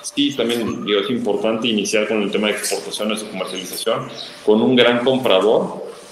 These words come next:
pero también hay otros volúmenes que posiblemente no los tienes comprometidos y que los puedes llegar a comprometer de manera directa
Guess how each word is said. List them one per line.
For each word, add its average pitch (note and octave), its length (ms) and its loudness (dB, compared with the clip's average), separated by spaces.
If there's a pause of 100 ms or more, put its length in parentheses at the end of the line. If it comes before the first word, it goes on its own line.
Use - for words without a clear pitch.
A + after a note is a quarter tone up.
pero A#2 160 4
también C3 300 2
hay D#3+ 100 2
otros D3 300 0
volúmenes D3+ 560 0
que - 100 -6
posiblemente D3 1000 0 (160)
no B2+ 200 4
los F#3 200 2
tienes E3+ 240 0
comprometidos A#2+ 960 0
y A2 60 -10
que A2 120 0
los G#2+ 220 0
puedes C#3 200 6
llegar B2+ 160 6
a C#3 160 2
comprometer G#2+ 460 0
de C#3+ 100 0
manera C#3 300 0
directa D3 320 0